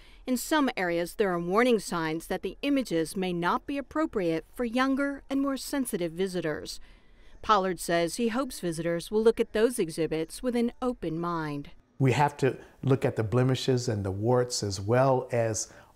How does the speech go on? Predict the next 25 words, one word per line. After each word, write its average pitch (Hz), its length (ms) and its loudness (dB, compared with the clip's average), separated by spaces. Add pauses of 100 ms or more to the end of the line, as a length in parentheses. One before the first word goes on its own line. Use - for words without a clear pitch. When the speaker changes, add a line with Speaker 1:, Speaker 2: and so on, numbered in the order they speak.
Speaker 2:
all 135 400 6
of 127 100 2
the 127 80 0
beauty 127 340 4
marks 104 640 -2 (220)
that 110 160 0
constitute 113 560 -2
who 120 100 -2
we 107 240 0
are 101 240 -2
as 92 160 -8
a 101 60 -8
society. 98 760 -4 (260)
And 117 140 2
in 131 140 4
so 113 240 2
doing, 107 500 0 (420)
now 117 580 2
creating 123 580 2
the 113 120 -2
opportunity 110 720 -2
for 104 320 -2
us 123 200 0
to 117 180 0
engage 107 560 0